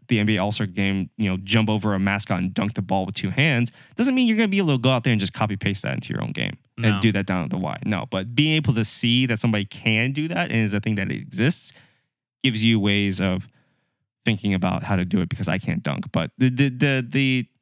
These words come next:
Speaker 1: analogy holds.
Speaker 2: Mm-hmm.
Speaker 1: Sometimes you just need an example, and that pushes you in the right direction.
Speaker 2: So there's two things I would add to that, and I know we're talking a lot about this one topic, but there's two things that I would add to that, is that, um,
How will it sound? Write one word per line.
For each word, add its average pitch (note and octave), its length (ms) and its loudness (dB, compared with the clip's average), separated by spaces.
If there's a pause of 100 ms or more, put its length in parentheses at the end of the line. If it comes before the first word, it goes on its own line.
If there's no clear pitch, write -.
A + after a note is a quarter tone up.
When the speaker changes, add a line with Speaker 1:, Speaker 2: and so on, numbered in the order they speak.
(1200)
Speaker 1:
analogy C3+ 400 2
holds. - 380 -8
Speaker 2:
Mm-hmm. - 220 -10
Speaker 1:
Sometimes D#3 300 2
you D3+ 60 0
just D3 160 2
need C#3+ 80 6
an C3 60 4
example, G#2 400 2
and F#2+ 100 0
that F#2+ 140 -2
pushes F#2 260 -4
you F#2+ 60 -2
in F#2 80 0
the F2+ 40 -2
right - 140 -6
direction. - 380 -12 (340)
Speaker 2:
So - 140 -2
there's E3+ 160 0
two A#3 240 0
things G3 260 0
I E3+ 60 2
would D3+ 100 0
add C3+ 180 2
to A#2+ 60 0
that, G#2+ 140 0
and G#2+ 80 -2
I A2 80 0
know A#2 100 0
we're A2+ 80 0
talking A2+ 180 -2
a A2 60 -2
lot G#2+ 160 -2
about G2+ 100 -4
this G2+ 100 -10
one G#2 120 -4
topic, G#2 280 -6
but G#2 160 -8 (600)
there's C#3+ 180 2
two G#3+ 220 0
things F#3 300 2
that C#3+ 100 2
I B2 60 2
would A#2 120 2
add A#2 200 0
to G#2 80 -10
that, F2+ 200 -6 (160)
is A#2+ 120 -4
that, G#2+ 280 0 (1080)
um, G2+ 420 -2